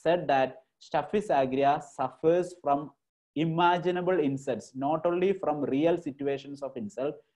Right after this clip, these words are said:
Staphysagria suffers from imaginable situations, imaginable insults. Next, I have, uh, told that Staphysagria people are extremely sensitive.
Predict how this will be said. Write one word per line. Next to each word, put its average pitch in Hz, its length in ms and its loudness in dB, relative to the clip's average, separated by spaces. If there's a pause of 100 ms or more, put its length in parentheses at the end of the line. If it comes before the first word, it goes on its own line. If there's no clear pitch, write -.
(260)
Staphysagria 160 720 0
suffers 156 540 -2
from 151 280 -4 (120)
imaginable 156 840 0
situations, 123 800 -4
imaginable 151 680 0
insults. 98 560 -6 (2500)
Next, - 300 -4
I 226 100 4
have, 220 180 2 (260)
uh, 139 760 0 (120)
told 151 280 4
that 123 340 0
Staphysagria 165 800 0
people 175 300 0
are 165 240 2
extremely 196 720 0
sensitive. 147 680 -4